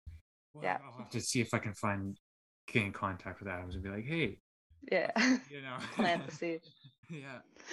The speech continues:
Speaker 1: So then, when, when we're talking men's and women's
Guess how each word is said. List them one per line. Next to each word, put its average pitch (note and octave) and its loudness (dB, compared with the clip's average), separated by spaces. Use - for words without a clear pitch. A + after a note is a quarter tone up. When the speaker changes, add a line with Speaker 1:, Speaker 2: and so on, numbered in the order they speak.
Speaker 1:
So F#3 -8
then, F3+ -8
when, C#3+ 6
when C3 2
we're B2+ 4
talking A2+ 6
men's A2 2
and G2+ 0
women's G#2+ 2